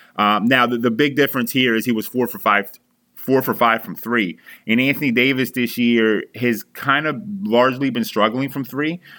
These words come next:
um, is only really shooting thirty-three percent, which is actually up from earlier this season. He was actually down, like, at twenty-six percent earlier in the season.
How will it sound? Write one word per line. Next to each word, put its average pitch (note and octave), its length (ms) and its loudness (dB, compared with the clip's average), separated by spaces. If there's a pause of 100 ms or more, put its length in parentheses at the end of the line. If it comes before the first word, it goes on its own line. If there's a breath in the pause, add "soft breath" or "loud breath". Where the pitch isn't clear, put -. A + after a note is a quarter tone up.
(200 loud breath)
um, A2 580 2
is A2+ 160 2
only C3 340 0
really B2 300 0
shooting B2 420 -2
thirty-three A#2+ 440 -2
percent, A#2 480 -2
which A#2 180 -2
is G#2+ 140 0
actually A2+ 440 -2
up G#2+ 220 0
from F#2 160 -6
earlier A2 300 2
this A2 180 -4
season. A2+ 400 0
He G#2+ 120 -2
was G#2+ 140 -2
actually G#2+ 440 0
down, G#2 440 2
like, F#2 160 -2
at F2+ 140 -2
twenty-six G#2+ 540 -2
percent G2+ 400 -2
earlier G2+ 340 0
in F#2+ 80 -4
the F2 60 -4
season. F#2 480 -2